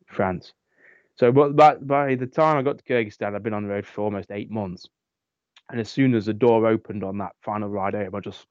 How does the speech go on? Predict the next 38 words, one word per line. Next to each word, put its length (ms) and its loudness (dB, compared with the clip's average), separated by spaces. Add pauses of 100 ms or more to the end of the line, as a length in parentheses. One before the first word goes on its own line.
I 80 -10
just 240 -8
rode, 340 -4 (560)
just 220 0
rode 240 4
relentlessly. 560 -4
I 40 -14
just, 240 -14
just 220 -12
went 220 -10
for 100 -10
it. 200 -12 (100)
And 400 -10 (480)
in, 220 -2
in, 360 -2
uh, 440 0
Kazakhstan, 500 0
the 80 -4
bike 240 -2
started 360 -10
st-, 320 -20
stru-, 480 -2
stuttering 520 -4
and 80 -8
struggling. 440 0 (380)
It, 140 -10
by 140 0
that 180 0
point, 100 -4
it 60 -6
wouldn't 160 -4
do 100 -2
more 160 0
than 100 -4
fifty-five 560 -6
kilometers 440 -12
an 80 -10
hour. 240 -10